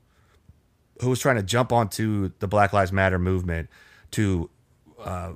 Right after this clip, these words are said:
make their own agenda, you know, push their own agenda forward is what I was saying. That I don't like seeing. You know, I, I don't like seeing the, the, the looting and the,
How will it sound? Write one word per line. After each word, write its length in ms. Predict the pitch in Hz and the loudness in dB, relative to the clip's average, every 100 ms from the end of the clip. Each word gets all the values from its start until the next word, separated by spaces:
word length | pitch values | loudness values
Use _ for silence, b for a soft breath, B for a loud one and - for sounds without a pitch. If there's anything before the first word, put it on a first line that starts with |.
| - | -10
make 300 | 98 107 107 | -2 0 0
their 180 | - 98 | 0 0
own 200 | 107 135 | 2 2
agenda, 540 | 104 87 80 78 76 - _ _ _ _ - - _ _ _ _ _ _ _ _ | 0 -2 -6 -8 -12 -16 _ _ _ _ -20 -20 _ _ _ _ _ _ _ _
you 80 | 110 | -6
know, 100 | 87 | -6
push 220 | - 151 | -4 -2
their 100 | 139 | 2
own 140 | 127 110 | 2 2
agenda 320 | 98 98 92 | 0 -2 -4
forward 480 | - 127 127 87 - b b b b _ - | -2 2 2 0 -8 b b b b _ -4
is 160 | 127 | 0
what 100 | 131 | 6
I 140 | 117 117 | 8 8
was 160 | 92 | 6
saying. 320 | - 80 80 - _ | -2 -8 -10 -18 _
That 200 | 139 156 | 4 6
I 60 | 135 | 6
don't 220 | 110 98 | 4 2
like 160 | 95 82 | -2 -4
seeing. 320 | - 76 60 - b b b | -8 -10 -12 -20 b b b
You 120 | - | -4
know, 200 | 90 87 - | -2 -2 -4
I, 180 | - - - | -10 -12 -6
I 60 | 107 | -2
don't 200 | 117 123 | 0 2
like 160 | 113 | 2
seeing 260 | 98 104 98 | 0 -2 -2
the, 200 | 92 85 | -2 -4
the, 300 | - 90 87 | -6 -4 -4
the 100 | 85 | -4
looting 440 | 90 95 92 90 87 | -4 -2 -2 -4 -4
and 100 | 85 | -4
the, 220 | 85 | -6